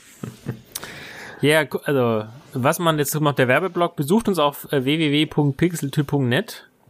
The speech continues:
Das wäre nett. Äh, ihr könnt uns an info at pixeltyp punkt net schreiben. Ähm, ihr könnt auch bei Twitter, Instagram und YouTube vorbeischauen. Äh, Pixeltyps Nebengeräusche sind immer für euch da. Hört unsere alten Folgen an, hört die neuen Folgen an, äh, hört den Spielbar-Podcast an. Wir haben ja hier eine,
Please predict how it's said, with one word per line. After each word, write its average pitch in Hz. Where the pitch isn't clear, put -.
Das 113
wäre 113
nett. 139
Äh, 127
ihr 127
könnt 156
uns 139
an 131
info 170
at 147
pixeltyp 147
punkt 131
net 135
schreiben. 127
Ähm, 123
ihr 131
könnt 147
auch 127
bei 120
Twitter, 147
Instagram 135
und 131
YouTube 165
vorbeischauen. 151
Äh, 127
Pixeltyps 147
Nebengeräusche 135
sind 127
immer 143
für 147
euch 117
da. 147
Hört 156
unsere 135
alten 160
Folgen 151
an, 143
hört 139
die 131
neuen 139
Folgen 143
an, 143
äh, 117
hört 151
den 151
Spielbar-Podcast 120
an. 120
Wir 120
haben 123
ja 120
hier 120
eine, 110